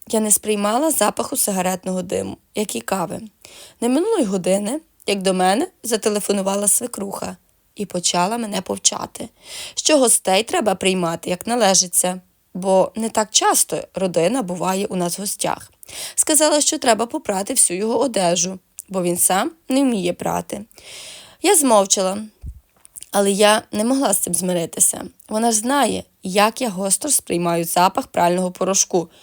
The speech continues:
від якого в мене починається нудота. Я сказала чоловікові, що не буду прати речей брата з такої причини.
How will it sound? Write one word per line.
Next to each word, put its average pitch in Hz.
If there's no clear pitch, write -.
від 185
якого 180
в 165
мене 190
починається 170
нудота. 202
Я 480
сказала 269
чоловікові, 262
що 220
не 208
буду 240
прати 180
речей 170
брата 180
з -
такої 175
причини. 180